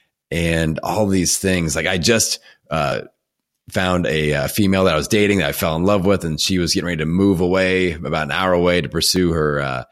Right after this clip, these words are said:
her doctorate degree. And so all these things were happening. It was kinda negative. All right. And I just hit a point where everything needed to change. And I, and I,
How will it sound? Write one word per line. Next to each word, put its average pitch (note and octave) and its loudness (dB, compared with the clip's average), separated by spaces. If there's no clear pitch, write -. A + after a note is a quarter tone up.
her D2+ -6
doctorate F2 -2
degree. E2 0
And - -8
so - -4
all A#2 2
these A2+ 2
things F#2 0
were D#2+ -2
happening. E2 -2
It D#2 -4
was - -6
kinda G2 -4
negative. D2+ -4
All C2+ -6
right. D2+ -2
And F2 -2
I F#2 -2
just F#2 -4
hit G2 -2
a D#2 -4
point F#2+ -4
where D#2+ -2
everything F2 -2
needed F2 0
to D#2+ -2
change. F2+ -2
And D2+ -4
I, - -10
and D#2 -4
I, D2+ -4